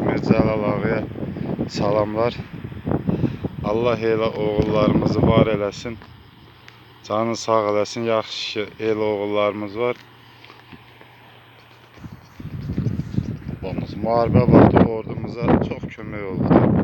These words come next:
Allah elə oğullarımızı var eləsin. Çoxlu-çoxlu salamlar. Da yaxşı ki, varsan, Cəlal ağa, Mirzəlal doktorumuz, gözəl doktorumuz. Allah səni var eləsin,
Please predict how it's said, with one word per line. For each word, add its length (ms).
Allah 240
elə 320
oğullarımızı 800
var 180
eləsin. 480
Çoxlu-çoxlu 760
salamlar. 600
Da 80
yaxşı 380
ki, 160
varsan, 420
Cəlal 400
ağa, 200
Mirzəlal 560
doktorumuz, 600
gözəl 440
doktorumuz. 540
Allah 240
səni 340
var 220
eləsin, 320